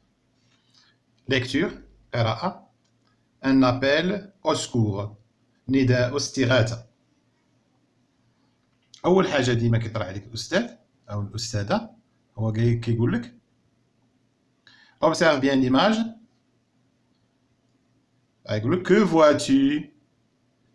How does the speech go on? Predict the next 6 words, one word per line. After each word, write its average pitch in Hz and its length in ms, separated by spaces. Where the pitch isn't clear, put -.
sur 139 320
cette 147 280
image ? 127 560
Que 156 260
vois-tu 123 680
sur 127 380